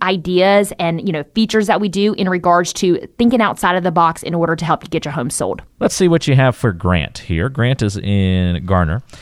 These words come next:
Speaker 2: and says, "We're trying to set our home buying budget.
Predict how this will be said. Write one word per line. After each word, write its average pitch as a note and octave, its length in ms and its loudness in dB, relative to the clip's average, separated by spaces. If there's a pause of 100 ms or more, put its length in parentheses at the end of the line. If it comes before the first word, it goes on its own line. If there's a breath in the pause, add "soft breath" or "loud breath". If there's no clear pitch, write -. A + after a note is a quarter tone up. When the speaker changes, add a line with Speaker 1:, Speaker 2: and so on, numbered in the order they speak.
(260 loud breath)
Speaker 2:
and C3+ 180 2
says, C#3 500 4
"We're C#3+ 240 2
trying A#3 360 0
to C3+ 300 2
set D3+ 340 0
our A2 280 2
home B2+ 300 0
buying F#2 380 0
budget. F#2 420 0